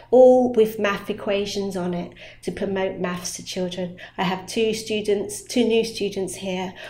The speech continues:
One who went through the cycle was really unsure of what to do, but with the partnership with her parents,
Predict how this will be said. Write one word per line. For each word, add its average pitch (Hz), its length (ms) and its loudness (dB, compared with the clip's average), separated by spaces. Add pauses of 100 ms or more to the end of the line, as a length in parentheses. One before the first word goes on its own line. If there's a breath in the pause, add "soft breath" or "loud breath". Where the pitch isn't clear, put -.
(140 loud breath)
One 247 400 4 (160 loud breath)
who 247 140 4
went 240 240 4
through 226 80 -2
the 220 100 -2
cycle 214 420 -4
was 208 220 -4
really 247 220 2
unsure 214 760 2
of 214 80 -10
what - 280 -2
to - 80 -10
do, 247 360 0 (280 loud breath)
but - 340 -4
with 240 240 4
the - 80 4
partnership - 1000 0
with 202 180 0
her 202 160 -2
parents, 202 760 0